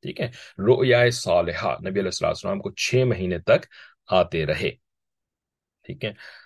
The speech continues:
اور، آ، باقی پینتالیس شش ماہیوں میں، شش ماہیوں کا مطلب سکس منتھس، ٹھیک ہے، ہاف ایئرلیز۔ تو باقی شش ماہیوں میں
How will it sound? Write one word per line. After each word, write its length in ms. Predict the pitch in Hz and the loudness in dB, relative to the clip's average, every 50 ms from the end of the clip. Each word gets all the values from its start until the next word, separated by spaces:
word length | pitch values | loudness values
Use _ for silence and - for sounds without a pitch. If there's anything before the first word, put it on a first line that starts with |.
| - _ _ _ _ _ _ _ _ _ _ _ _ - | -20 _ _ _ _ _ _ _ _ _ _ _ _ -4
اور، 420 | - - 104 101 101 98 98 92 | 2 6 6 8 8 8 8 6
آ، 320 | 95 92 90 87 87 90 92 - - - | 6 4 4 4 2 0 -4 -8 -10 -4
باقی 440 | 92 107 107 110 110 - - - 151 | 2 4 4 4 4 2 -4 -2 0
پینتالیس 880 | 131 117 110 - 101 101 98 92 107 127 139 139 - - - - _ _ _ _ _ _ _ _ _ _ _ | 0 0 0 2 2 0 2 0 -2 -4 -4 -4 -6 -8 -10 -12 _ _ _ _ _ _ _ _ _ _ _
شش 340 | - - - - 120 120 - | -14 -8 -2 -2 -2 -2 -2
ماہیوں 500 | 107 98 98 104 92 95 113 123 131 127 | -2 0 0 0 0 -2 0 0 0 0
میں، 200 | 117 104 98 87 - - | 0 -2 -4 -6 -8 -12
شش 260 | - - 117 113 - | -10 -8 -8 -6 -4
ماہیوں 300 | 123 120 120 131 139 139 | -2 -2 -2 0 0 0
کا 100 | 135 - | 0 0
مطلب 280 | 131 127 123 - - - - - | -2 -2 -2 -2 -4 -6 -6 -10
سکس 420 | - - - - 123 123 - - | -10 -4 -2 -2 -2 -2 -2 -6
منتھس، 300 | - - - - - - _ _ _ _ _ _ _ _ - | -6 -6 -6 -8 -10 -12 _ _ _ _ _ _ _ _ -12
ٹھیک 180 | - - - | -12 -8 -8
ہے، 100 | - - - _ _ _ _ _ _ _ _ _ _ _ _ - - - | -8 -8 -10 _ _ _ _ _ _ _ _ _ _ _ _ -10 -2 2
ہاف 220 | 101 110 110 - | 2 2 2 2
ایئرلیز۔ 440 | - 101 92 87 82 73 64 57 - - - - _ _ _ _ _ _ _ _ _ _ _ _ _ _ _ _ _ - | 2 2 2 2 2 -2 -4 -6 -8 -10 -12 -14 _ _ _ _ _ _ _ _ _ _ _ _ _ _ _ _ _ -2
تو 640 | - 104 110 110 110 107 107 110 107 107 110 110 107 104 104 | 2 4 6 8 8 8 8 8 8 8 8 6 4 2 2
باقی 340 | 98 104 110 117 - 185 180 | 4 6 6 6 4 2 -2
شش 260 | 156 - 147 139 - | 0 0 -2 -2 -2
ماہیوں 380 | 127 120 117 123 127 139 143 135 | -4 -2 -2 -2 0 0 -2 -2
میں 220 | 123 110 92 90 | 0 -2 -4 -4